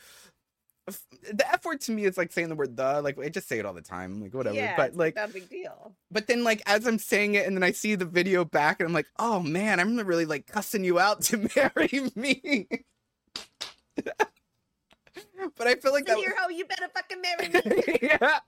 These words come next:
Speaker 1: "Hey, you, put it on your fucking finger."
Speaker 2: Oh.
Speaker 1: <laughs> Um,
Speaker 2: Uh,
Speaker 1: but he
Speaker 2: well, at
Speaker 1: said
Speaker 2: least you didn't
Speaker 1: yes.
Speaker 2: call him an F slur, you know?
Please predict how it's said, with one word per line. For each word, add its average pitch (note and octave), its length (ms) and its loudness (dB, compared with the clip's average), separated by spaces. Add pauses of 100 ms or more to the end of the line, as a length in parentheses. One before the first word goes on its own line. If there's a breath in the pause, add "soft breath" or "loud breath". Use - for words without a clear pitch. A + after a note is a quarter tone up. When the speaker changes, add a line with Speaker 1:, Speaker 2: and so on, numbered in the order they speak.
(120)
Speaker 1:
"Hey, E4 180 2 (180)
you, C4+ 280 0 (300)
put G4 100 4
it E4+ 100 -2
on C#4+ 120 2
your B3+ 100 0
fucking A#3+ 300 -2
finger." A3 360 0
Speaker 2:
Oh. C4+ 760 2 (240 loud breath)
Speaker 1:
<laughs> B3+ 160 -10 (100)
Um, D#3 160 2
Speaker 2:
Uh, C4+ 40 -2
Speaker 1:
but D#4+ 80 4
he - 60 4
Speaker 2:
well, - 0 -
at - 60 2
Speaker 1:
said F#4+ 80 -4
Speaker 2:
least - 100 -2
you B4 80 -4
didn't G4 120 -6
Speaker 1:
yes. - 0 -
Speaker 2:
call D#4 160 -2
him B3+ 60 -8
an A#3 80 -8
F A#3 140 -6
slur, D#3 400 -14
you F#3+ 100 -20
know? G#3+ 260 -14